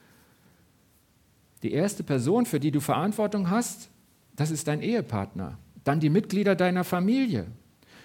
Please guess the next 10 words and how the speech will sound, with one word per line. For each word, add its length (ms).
Dann 160
die 100
Mitglieder 400
in 60
deiner 280
Gemeinde, 480
besonders 440
in 60
deiner 280
Kleingruppe. 760